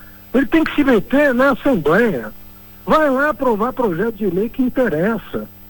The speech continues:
Não enche a paciência do professor, da família, do estudante. Se você tem alguma reclamação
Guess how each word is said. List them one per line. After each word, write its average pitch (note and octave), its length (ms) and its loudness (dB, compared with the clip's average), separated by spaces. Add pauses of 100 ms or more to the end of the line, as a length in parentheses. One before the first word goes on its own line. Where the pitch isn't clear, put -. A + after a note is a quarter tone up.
(160)
Não C4 380 2
enche D4+ 200 -2
a C4 40 0
paciência A3+ 920 -2 (420)
do A3+ 100 2
professor, G#3+ 800 0
da G3 120 0
família, F#3 640 -2
do F3+ 140 -4
estudante. G3+ 760 -4 (880)
Se - 60 2
você D4 220 2
tem C#4 160 0
alguma G3+ 260 0
reclamação D3+ 920 -2